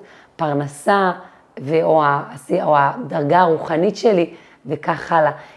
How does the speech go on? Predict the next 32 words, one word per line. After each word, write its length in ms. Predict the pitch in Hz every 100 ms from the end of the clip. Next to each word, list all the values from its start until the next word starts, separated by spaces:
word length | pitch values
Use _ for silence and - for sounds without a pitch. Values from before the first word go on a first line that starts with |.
| -
אם 80 | 190
אני 160 | 185
עושה 220 | 165 170 185
שם 280 | - 190
רשימות 500 | 185 202 - 175 190 175
וזה 160 | 165
עוזר 320 | 160 156 190 220
לי, 100 | 180
בוא 120 | 170
נעשה 320 | 170 165 175
גם 140 | 151 147
פה 180 | 196 208
רשימות. 480 | 226 - 175 151 143 - - - -
אם 120 | - 202
בבית 460 | 180 151 190 208 202
אני, 300 | 170 165 156
אה, 40 |
יודעת 440 | 156 156 170 190
ככה 240 | 185 175 165
להאציל 380 | 156 151 208 202
סמכויות, 720 | - 196 - 165 175 233 233 - - - -
בוא 120 | 175
ניקח 280 | 185 175 185
את 60 |
זה 80 | 151
גם 180 | 160 170
למקום 420 | 160 151 175 165
העבודה. 500 | 160 139 147 156 190 - - - - _
אם 140 | 196 202
בבית 460 | 175 147 190 196
אני 140 | 180 165
כל 200 | 196 190